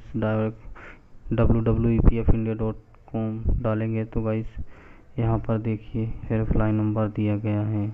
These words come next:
यहाँ पर देख सकते हैं आप गाइस, वन एट डबल ज़ीरो वन वन एट डबल ज़ीरो फ़ाइव, यही नंबर है guys helpline number।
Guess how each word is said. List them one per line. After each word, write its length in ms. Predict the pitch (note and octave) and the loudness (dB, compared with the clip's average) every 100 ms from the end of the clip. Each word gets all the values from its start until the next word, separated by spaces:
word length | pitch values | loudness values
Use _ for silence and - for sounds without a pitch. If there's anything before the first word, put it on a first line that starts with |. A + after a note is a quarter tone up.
| - - - - - - - - - - - - - - A2+ | -6 -10 -14 -20 -20 -20 -20 -20 -20 -20 -20 -20 -20 -10 -4
यहाँ 180 | A2 | -2
पर 140 | A2 A2+ | -2 -2
देख 220 | A2 G#2+ | -2 -4
सकते 340 | - - - A#2 | -6 -16 -10 -4
हैं 160 | A2 | -2
आप 160 | A2 G#2+ | -2 -2
गाइस, 240 | A2 G#2+ G#2+ - - - - - - - - - - - - - - - - - - - | -2 -4 -4 -8 -8 -8 -8 -10 -12 -20 -20 -20 -20 -20 -20 -20 -20 -20 -20 -20 -14 -10
वन 400 | A#2 A#2 B2+ C3 B2+ | 0 4 4 4 0
एट 260 | B2 A#2+ - | 0 -2 -2
डबल 260 | A#2 A#2 A2+ | 0 2 0
ज़ीरो 260 | A2+ A2+ A2+ | 0 0 2
वन 180 | A2+ A2 | 2 2
वन 260 | A2 A#2 - | 2 0 -2
एट 380 | A#2+ A#2 - - - - | -2 -2 -2 6 6 6
डबल 320 | A#2+ A2 A2 A2 | -2 0 0 -2
ज़ीरो 280 | A2+ A2 A2+ | -2 0 0
फ़ाइव, 440 | A2 G#2+ G#2 G#2 - - - - - - - | 0 0 0 -2 -6 -10 -12 -12 -18 -20 -10
यही 160 | A2+ A2+ | -4 -2
नंबर 360 | A2+ G#2+ A2 A2 | -2 -2 -2 -2
है 100 | G#2+ | -2
guys 360 | G#2 G#2+ G#2+ - | 0 -2 -4 -4
helpline 500 | A2 G#2+ G#2+ G#2 G#2 | -4 -4 -2 -2 0
number। 360 | G2+ G2+ G#2 | -2 -2 -4